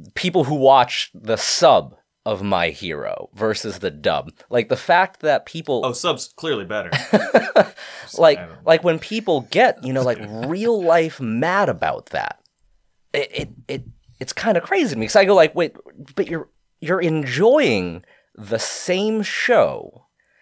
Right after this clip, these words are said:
Speaker 1: and a lot of you are probably getting the same message out of it. So you fundamentally agree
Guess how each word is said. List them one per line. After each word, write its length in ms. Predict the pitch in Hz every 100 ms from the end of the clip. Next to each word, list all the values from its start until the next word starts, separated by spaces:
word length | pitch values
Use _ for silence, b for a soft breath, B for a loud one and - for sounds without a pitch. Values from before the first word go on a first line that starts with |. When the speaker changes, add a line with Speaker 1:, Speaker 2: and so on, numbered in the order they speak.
| _ _ -
Speaker 1:
and 140 | 143
a 40 | 131
lot 360 | 135 180 233
of 120 | 233 139
you 140 | 123
are 100 | 104
probably 760 | - - 190 233 156 110 80 92
getting 420 | 185 294 240 101
the 100 | 92
same 480 | - - 156 101 87
message 520 | 90 214 - 131 76
out 200 | 73 -
of 120 | - -
it. 260 | - - _ _ _ _ _ -
So 200 | - 151
you 180 | 151
fundamentally 880 | 147 - 277 262 165 139 139 127 101
agree 500 | 90 80 98 80 -